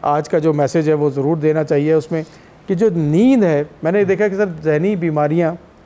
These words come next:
होने की main वजह यही है कि, बल्कि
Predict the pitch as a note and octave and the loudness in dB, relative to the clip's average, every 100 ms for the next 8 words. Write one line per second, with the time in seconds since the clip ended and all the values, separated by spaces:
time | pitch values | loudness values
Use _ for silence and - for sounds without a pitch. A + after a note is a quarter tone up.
0 | - - - - - - - - - - | -20 -20 -20 -20 -20 -20 -20 -20 -20 -16
1 | - E3 A3 A3+ G#3+ D#3+ F3 A3+ G#3 F3 | -4 0 2 2 0 2 2 2 2 2
2 | F3+ D3+ C#3 C#3+ C3+ D3 D#3+ F3+ | 2 2 2 0 -2 -2 -2 0